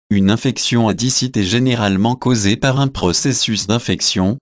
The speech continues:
de nature bactérienne ou virale. L'infection commence dans une autre partie du corps et se transmet par la circulation sanguine. L'apparition de la discite est lente et subtile, rendant souvent difficile un diagnostic correct.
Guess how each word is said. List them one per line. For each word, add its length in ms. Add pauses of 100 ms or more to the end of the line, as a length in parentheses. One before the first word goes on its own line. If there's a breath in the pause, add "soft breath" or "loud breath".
(180)
de 180
nature 460
bactérienne 800
ou 80
virale. 540 (500)
L'infection 720
commence 480
dans 140
une 220
autre 280
partie 420
du 220
corps 240
et 80
se 140
transmet 540
par 240
la 120
circulation 800
sanguine. 680 (500)
L'apparition 840
de 80
la 120
discite 460
est 80
lente 320
et 60
subtile, 680 (220)
rendant 460
souvent 420
difficile 680
un 100
diagnostic 760
correct. 640